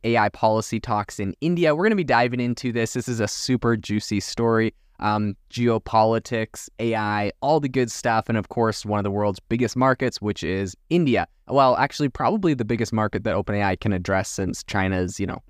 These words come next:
banning them and whatnot. We will be diving into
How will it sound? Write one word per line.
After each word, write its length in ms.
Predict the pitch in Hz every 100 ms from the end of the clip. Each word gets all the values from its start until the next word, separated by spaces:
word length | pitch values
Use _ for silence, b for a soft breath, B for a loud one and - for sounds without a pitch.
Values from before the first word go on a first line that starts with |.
| -
banning 360 | 87 95 87
them 160 | 82 82
and 100 | -
whatnot. 340 | - 87 - - _ _ _ _
We 160 | - 156
will 120 | 175
be 160 | 156 143
diving 360 | 117 110 110
into 360 | 107 107 - 110